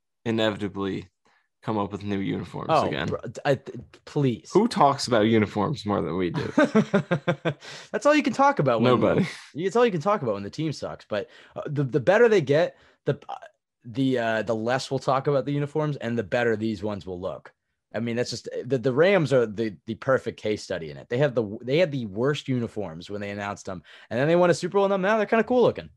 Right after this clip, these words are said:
Speaker 2: you know? So it's like, you know, the Jets winning these, the, the perception of them will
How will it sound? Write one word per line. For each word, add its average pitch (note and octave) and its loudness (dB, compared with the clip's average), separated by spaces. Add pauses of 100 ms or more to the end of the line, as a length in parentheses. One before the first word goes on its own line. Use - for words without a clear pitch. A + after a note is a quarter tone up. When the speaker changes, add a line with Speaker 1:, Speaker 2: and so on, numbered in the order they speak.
(120)
Speaker 2:
you B2+ -6
know? D3 -4 (460)
So A#2+ -4
it's A#2+ -4
like, A#2 0 (760)
you F#3+ -6
know, F#2+ -4 (240)
the D3+ -2
Jets D3+ 2
winning C#3+ 4
these, F#2+ -10
the, A2 0
the F2 -10
perception G2 -4
of - -12
them E2 -12
will E2 -16